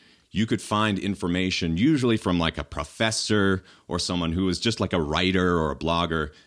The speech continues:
Now you look up something and good luck.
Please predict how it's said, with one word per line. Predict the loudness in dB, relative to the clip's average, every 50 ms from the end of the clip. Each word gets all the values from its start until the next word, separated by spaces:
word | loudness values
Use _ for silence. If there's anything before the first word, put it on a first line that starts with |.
| _ _
Now | -2 0 0 2 2 2 2
you | 2 2 2
look | 2 0 0 0
up | -2 -2 -4 -6 _ _ _ _ _ _ _ _ _ _ -6
something | -4 -2 -2 -2 -2 -4 -4 -4 -4 -4 -4
and | -2 -2 0
good | 2 2 2 4
luck. | 4 4 2 2 2 0 -4 -12